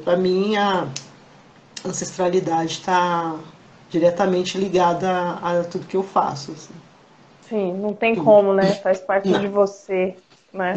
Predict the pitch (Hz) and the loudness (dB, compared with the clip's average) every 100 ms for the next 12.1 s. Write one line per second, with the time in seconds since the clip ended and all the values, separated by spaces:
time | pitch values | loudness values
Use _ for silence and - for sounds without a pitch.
0 | 185 180 170 151 147 - - 165 151 147 | 2 4 2 -2 -6 -12 -10 -6 -4 -6
1 | - 151 - 156 - - 165 160 151 - | -6 -6 -2 -4 -4 -4 -2 -2 -6 -4
2 | 160 156 247 269 311 277 240 233 220 220 | -2 6 6 8 6 6 8 6 4 2
3 | 240 - 240 240 233 - 247 226 247 294 | -2 -4 -2 0 0 -2 0 4 6 8
4 | 285 240 214 208 - 208 220 220 208 - | 8 6 6 4 4 6 6 4 0 -4
5 | - 196 - 214 214 226 220 214 220 240 | -16 -18 -2 -2 4 8 10 8 6 6
6 | 220 226 - 226 233 220 214 233 254 247 | 6 2 4 6 6 8 8 8 6 6
7 | 214 208 208 220 226 220 208 220 214 214 | 8 8 8 8 6 2 0 0 0 -2
8 | 208 196 143 196 190 196 170 175 165 202 | -4 -8 -6 -6 -6 -6 -6 -4 -4 -6
9 | 202 214 196 190 214 214 202 202 208 202 | -2 -2 4 6 8 6 4 2 2 0
10 | 185 196 202 208 202 214 - 208 196 185 | -2 -4 -6 -4 -6 -6 -8 -8 -4 -2
11 | 208 220 196 185 196 208 - 196 190 226 | 0 0 -2 -6 -10 -16 -14 -6 -4 -4